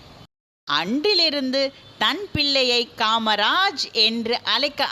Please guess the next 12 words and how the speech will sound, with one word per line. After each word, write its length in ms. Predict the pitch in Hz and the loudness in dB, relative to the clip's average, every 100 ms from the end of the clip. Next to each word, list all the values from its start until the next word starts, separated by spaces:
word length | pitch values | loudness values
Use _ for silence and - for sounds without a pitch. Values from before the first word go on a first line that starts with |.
| 214 | 0
ஆரம்பித்து 460 | 240 254 233 - 208 | 2 0 -4 -2 -2
விட்டார். 460 | 180 - 160 139 - - - - _ _ - - 180 190 | -2 -2 -2 -2 -6 -18 -20 -20 _ _ -20 -10 -4 0
மற்றவர்கள் 800 | 220 - 403 403 302 233 185 220 254 - | 0 -2 -2 0 2 2 0 0 -4 0
காமாட்சியை 840 | 247 302 370 370 - 254 220 185 202 - 170 | 2 2 2 0 0 0 2 2 0 -6 -2
ராஜா 440 | 180 190 233 247 285 330 294 | 2 4 2 2 2 2 0
என்று 260 | 247 226 202 165 | 0 0 -2 0
அழைத்ததால் 680 | 175 214 - 240 208 208 170 - 185 | 0 0 0 -2 2 2 0 -2 -2
அது 160 | 208 370 - | -2 -4 -2
காமராஜ் 760 | 240 233 247 247 233 277 320 - 175 | 2 2 2 2 4 4 2 -4 0
ஆகியது. 560 | 180 190 185 175 143 127 - - - _ | 0 0 -2 0 -2 -6 -14 -20 -20 _
அதனால் 420 | - 220 175 190 190 202 220 | -6 -2 0 0 -2 0 2
எல்லோரும் 580 | 302 330 320 247 214 | 4 4 2 2 0